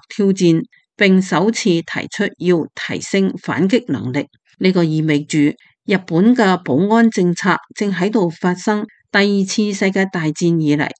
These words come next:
最根本嘅轉變。專家表示，目前我哋可以清晰咁睇到兩個信號。第一，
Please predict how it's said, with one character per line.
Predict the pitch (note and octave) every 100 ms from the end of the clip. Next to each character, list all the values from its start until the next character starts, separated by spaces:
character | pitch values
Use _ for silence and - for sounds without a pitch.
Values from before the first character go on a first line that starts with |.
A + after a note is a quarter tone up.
| _
最 | - E3 E3
根 | E3 F#3 F#3
本 | A#2+ D#3
嘅 | F3 D#3+
轉 | - C3 C3+
變。 | F#3+ E3+ E3+ - _ -
專 | C#4
家 | C#4 C#4
表 | G3+ B2 C#3
示， | F#3 D#3+ D3 _ _
目 | F3+ F3
前 | - - B2+
我 | D3+ F#3
哋 | F#3+
可 | D#3 - E3+
以 | A#3 G#3
清 | F#3+ A#3 A#3
晰 | A3+
咁 | G#3+ - A#2 F3
睇 | - B2+ F3+
到 | C3 C#3+ - -
兩 | D3+ D3+
個 | D#3+ D#3+
信 | - D#3
號。 | D#3 E3 D3 - _ _
第 | D3+
一， | D3